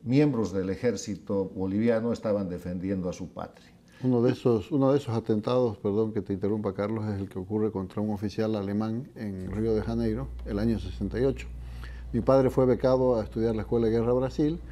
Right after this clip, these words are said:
Speaker 2: Este oficial alemán era su compañero de curso y el ej-, el ejército boliviano ha copiado el uniforme del ejército alemán después
Speaker 1: Sí,
Speaker 2: de la
Speaker 1: sí.
Speaker 2: Guerra del Chaco, o sea que tenían un uniforme muy parecido. Eh, una célula de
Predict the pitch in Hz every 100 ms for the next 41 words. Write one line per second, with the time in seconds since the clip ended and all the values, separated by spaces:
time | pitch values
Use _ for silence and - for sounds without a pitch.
0 | - - - 104 120 113 104 131 120 117
1 | 123 127 120 113 - 107 104 104 107 120
2 | 113 107 107 104 147 139 - 190 - -
3 | - - - - - 107 110 107 107 104
4 | 135 127 113 127 143 147 135 147 151 143
5 | 135 135 110 147 156 147 113 101 107 104
6 | 127 117 107 101 113 110 110 107 113 120
7 | 110 - - 110 107 117 113 113 156 131
8 | 113 92 104 101 110 120 123 113 117 113
9 | 123 117 117 135 127 110 104 139 127 107
10 | - - - - - - - 110 107 104
11 | 104 - 143 143 131 185 147 123 113 110
12 | 107 107